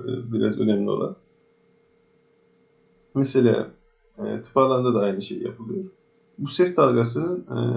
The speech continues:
bu iki katı arasında iletilmesi lazım. Ama tam iletilme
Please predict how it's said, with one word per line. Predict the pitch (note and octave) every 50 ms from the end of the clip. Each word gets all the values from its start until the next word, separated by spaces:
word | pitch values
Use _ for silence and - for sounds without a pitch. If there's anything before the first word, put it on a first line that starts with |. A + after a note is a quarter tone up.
| A#2+ A#2+ B2 B2 - - - - - _ _ _ _ _ _ _ -
bu | B2 C3 C#3 D#3 D#3 D#3 - - - - _ _ _ _ _ _ _ -
iki | B2+ B2 - D3
katı | - - C3+ C3 - D3+
arasında | B2+ A2+ A2 A2+ A2+ - - - -
iletilmesi | C3+ C3 C3+ C3 - B2+ B2 A#2 A2+ A#2 - A2+ G#2
lazım. | - - - - _ _
Ama | - B2 C3+ D#3 D#2 E2 - - _ _ _ _ _ _ _ _ _ _ _ _ _ _
tam | - E3 E3 E3
iletilme | C#3 C#3 C3+ C3+ - C3+ C#3 D3+ F3 F#3+ - -